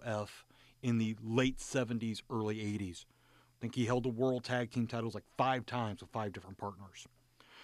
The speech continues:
Ace Darling, one of the great junior heavyweights, cruiserweights, whatever you wanna call 'em, of the nineties, especially on the East Coast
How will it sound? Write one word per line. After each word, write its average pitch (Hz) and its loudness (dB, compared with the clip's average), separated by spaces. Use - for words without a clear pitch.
Ace 151 4
Darling, 139 4
one 131 4
of 131 6
the 131 6
great 127 2
junior 139 2
heavyweights, 131 0
cruiserweights, 131 -2
whatever 139 4
you 131 6
wanna 127 4
call 123 2
'em, 113 2
of 117 4
the 113 2
nineties, 104 0
especially 127 0
on 123 4
the 117 0
East 117 -4
Coast 117 -2